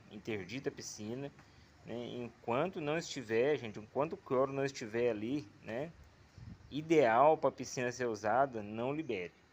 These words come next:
né? É melhor, beleza? Então, um abraço pra vocês, gente. Fiquem com Deus. Se vocês tiverem dúvidas,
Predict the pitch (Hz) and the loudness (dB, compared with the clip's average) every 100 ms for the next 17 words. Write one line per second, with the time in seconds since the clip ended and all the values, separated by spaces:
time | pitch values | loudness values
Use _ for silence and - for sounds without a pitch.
0 | _ - 98 107 104 110 113 78 - _ | _ -20 -18 -18 -16 -12 -10 -10 -14 _
1 | _ 82 120 180 143 - - _ _ _ | _ -2 4 4 2 -8 -20 _ _ _
2 | - _ - _ _ 117 131 143 135 113 | -20 _ -20 _ _ -2 0 2 2 2
3 | 117 117 113 104 98 147 151 131 107 - | 0 0 -2 -4 -2 0 2 0 -6 -8
4 | 139 131 107 101 117 147 156 151 120 123 | -10 -8 -8 -2 0 2 0 -4 -6 -6
5 | 143 127 127 110 104 143 143 98 - | -6 -4 -2 -2 -2 -2 -2 -6 -8